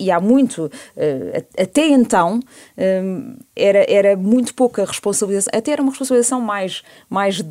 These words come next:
eh, se quisermos, da Igreja e menos do Estado, apesar de, e, e é o Estado que, que de repente começa também a olhar para, para, para, para estas pessoas. Eh, portanto, eu não diria que as coisas, que as coisas ficaram para trás. As coisas antes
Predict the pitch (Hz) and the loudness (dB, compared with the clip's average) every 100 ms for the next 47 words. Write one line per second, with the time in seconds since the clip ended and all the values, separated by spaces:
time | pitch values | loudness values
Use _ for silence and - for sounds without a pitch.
0 | - 131 175 - - 185 196 170 185 196 | -12 -8 -6 -6 -6 -2 -2 -2 -2 0
1 | 190 180 185 196 294 _ _ _ _ _ | 2 2 2 0 -4 _ _ _ _ _
2 | - 247 226 247 240 208 262 - 240 214 | 0 2 6 4 4 0 -2 0 0 0
3 | 196 - - 165 - 180 180 - - - | -2 -14 -12 -8 -2 -2 -2 -8 -20 -8
4 | 202 - 196 202 196 - - 208 240 349 | -8 -4 0 2 2 0 -2 0 0 -6
5 | 349 _ - - - - - 233 - 226 | -16 _ -8 -8 -8 -8 0 0 0 -4
6 | 240 247 240 220 226 262 277 220 202 202 | -2 -2 0 2 2 2 2 2 4 4
7 | 233 294 220 185 165 180 165 156 180 165 | 2 2 2 2 0 0 -2 -2 0 0
8 | 160 - 170 165 165 - - 151 - - | 0 0 -2 0 -6 -10 -10 -10 -10 -20
9 | - - - - 165 233 - 147 208 254 | -20 -20 -16 -4 -4 -4 -8 -2 2 4
10 | 247 240 262 269 262 269 262 269 - - | 4 4 4 2 -2 0 0 0 -6 -20
11 | - _ 262 - 277 277 269 277 254 285 | -20 _ 0 0 -2 -4 -4 -2 2 2
12 | 277 269 285 302 240 208 147 - 156 190 | 0 0 0 2 0 0 -2 -8 -8 -8
13 | 190 - - _ 220 247 277 370 - - | -10 -16 -20 _ 4 4 4 -4 -10 -12